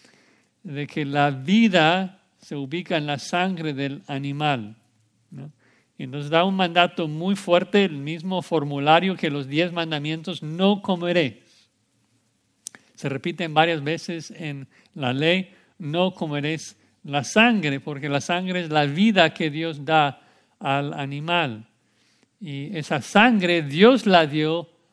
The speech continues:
al animal y la dio al hombre. Y esto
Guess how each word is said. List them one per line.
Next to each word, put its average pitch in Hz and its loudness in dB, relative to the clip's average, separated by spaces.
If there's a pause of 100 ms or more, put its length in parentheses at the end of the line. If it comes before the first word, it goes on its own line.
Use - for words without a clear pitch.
(140)
al 165 4
animal 165 0
y 147 -8
la 143 0
dio 165 -4 (100)
al 156 -2
hombre. 139 -8 (840)
Y 156 -4
esto 170 -2